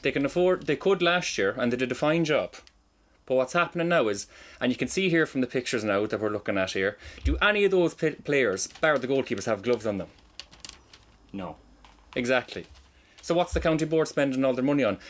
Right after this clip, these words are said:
Speaker 1: Gloves for the players. And I'll tell you why they're spending money on the gloves for the players.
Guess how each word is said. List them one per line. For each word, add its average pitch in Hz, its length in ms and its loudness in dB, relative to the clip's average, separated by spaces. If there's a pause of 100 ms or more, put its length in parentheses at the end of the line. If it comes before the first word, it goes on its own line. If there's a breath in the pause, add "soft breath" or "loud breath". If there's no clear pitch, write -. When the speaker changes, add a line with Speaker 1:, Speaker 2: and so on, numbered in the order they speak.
(140 loud breath)
Speaker 1:
Gloves 196 320 2
for - 80 -2
the 139 100 -4
players. 147 340 2
And 147 80 2
I'll 151 120 4
tell 240 180 2
you 214 140 4
why 139 100 6
they're 113 140 -2
spending 117 340 0
money 113 180 2
on 101 100 0
the 104 60 -2
gloves 110 280 -2
for - 80 -14
the 101 80 -4
players. 101 340 -2